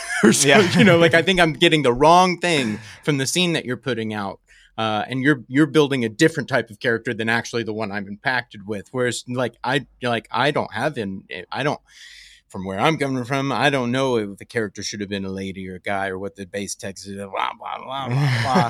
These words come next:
Speaker 1: blah.
Speaker 2: <laughs>
Speaker 1: I don't know. But that, that's the internet, <laughs> the idea that this e-, echo chamber can represent a whole lot of nothing, really.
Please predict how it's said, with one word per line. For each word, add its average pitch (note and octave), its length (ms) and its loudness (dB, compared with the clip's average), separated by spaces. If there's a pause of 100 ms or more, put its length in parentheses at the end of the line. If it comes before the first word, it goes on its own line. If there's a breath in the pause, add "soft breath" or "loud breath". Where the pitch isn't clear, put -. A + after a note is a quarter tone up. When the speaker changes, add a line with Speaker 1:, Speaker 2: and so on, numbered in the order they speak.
(100)
Speaker 1:
blah. C#3+ 160 -6
Speaker 2:
<laughs> - 760 -18
Speaker 1:
I D3+ 140 2
don't C3+ 160 -2
know. A#2+ 160 -2
But D#3 320 2
that, F3 380 2 (320)
that's E3 320 -2 (400)
the D3 180 0
internet, D3 520 4 (480 loud breath)
<laughs> - 640 0
the E3 120 8
idea C#3 540 2
that A2+ 200 -2
this A#2+ 180 -6
e-, A#2+ 220 -2
echo A#2+ 280 -2
chamber G#2 560 -6 (500 loud breath)
can A#2 160 -6
represent G#2+ 640 -6 (180)
a F#2+ 60 -18
whole C#3 260 -6
lot A#2 240 2
of F#2 140 -6
nothing, G2+ 460 -4
really. G2+ 460 -8